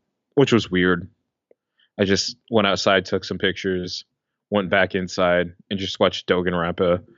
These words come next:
<laughs> and Funimation. It was bad. <laughs> Um, while eating peanut, while eating peanut butter and jelly sandwiches.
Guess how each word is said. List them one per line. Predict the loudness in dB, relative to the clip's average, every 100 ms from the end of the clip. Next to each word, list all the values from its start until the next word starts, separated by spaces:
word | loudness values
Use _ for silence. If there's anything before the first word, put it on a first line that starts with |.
| -20 -20
<laughs> | _ _ -4
and | -4 -8 4 4 4 -2 -2
Funimation. | 0 -2 0 -2 -6 -4
It |
was | -4 -4
bad. | -8 -8 -10 -16 _ -20 -20 -4
<laughs> | -2 -2 -4 2 4 4 _ _ _ -20 -20 -20 _
Um, | 0 0 2
while | 4 6
eating | 6 4 2
peanut, | -6 -8 -10 _
while | 4 4 6
eating | 2 -2
peanut | -4 -6
butter | -2 -2
and | -4
jelly | -4 -4 -4
sandwiches. | -6 -10 -10 -12 -12 -12